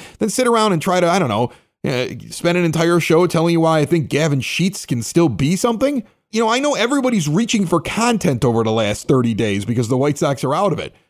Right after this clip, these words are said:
But I think it's far more realistic to talk about the fact that they could be a contender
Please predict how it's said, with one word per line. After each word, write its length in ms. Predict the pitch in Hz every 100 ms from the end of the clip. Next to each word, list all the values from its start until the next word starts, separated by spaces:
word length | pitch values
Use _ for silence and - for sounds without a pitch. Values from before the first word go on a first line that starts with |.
| _ -
But 120 | 180
I 100 | 262
think 160 | 269
it's 140 | 208 -
far 240 | 202 233
more 200 | 220 208
realistic 460 | 180 175 165 165 147
to 80 | 139
talk 220 | 135 131
about 180 | 131 127
the 80 |
fact 220 | - 127 -
that 80 |
they 140 | 110 120
could 600 | - - 320 247 104 78 _ _ _ _ _ - 113
be 440 | 185 208 139 92 -
a 120 | 139 139
contender 720 | 151 139 180 180 147 120